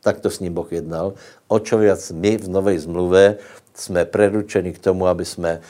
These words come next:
se premieniali od slávy k sláve. Môžeš to vyznať pred kamerou, teda pred obrazovkou a povedz, „Ja vydržím až do konca, vrátim sa do první lásky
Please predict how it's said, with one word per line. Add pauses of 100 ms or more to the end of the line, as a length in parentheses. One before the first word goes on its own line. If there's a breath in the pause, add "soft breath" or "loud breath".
(120)
se
premieniali
od
slávy
k
sláve. (480 soft breath)
Môžeš
to
vyznať
pred
kamerou, (160)
teda
pred
obrazovkou (480 loud breath)
a
povedz,
„Ja
vydržím
až
do
konca, (960 soft breath)
vrátim
sa
do
první
lásky